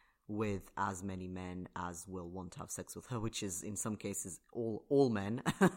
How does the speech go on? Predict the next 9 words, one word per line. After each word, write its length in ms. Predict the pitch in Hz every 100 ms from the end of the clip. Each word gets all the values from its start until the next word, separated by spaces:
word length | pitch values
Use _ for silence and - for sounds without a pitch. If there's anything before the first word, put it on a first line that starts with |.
| 185 -
<laughs> 560 | - - - - - -
um, 640 | 113 113 107 107 104 104 - _ _ - - -
because, 520 | 117 120 - 110 - - -
because 320 | - 113 131 104
that 220 | 117 -
is 140 | 113
just 280 | 110 110 -
a 40 |
surefire 1400 | 101 - - - 113 107 101 - 104 98 92 90 90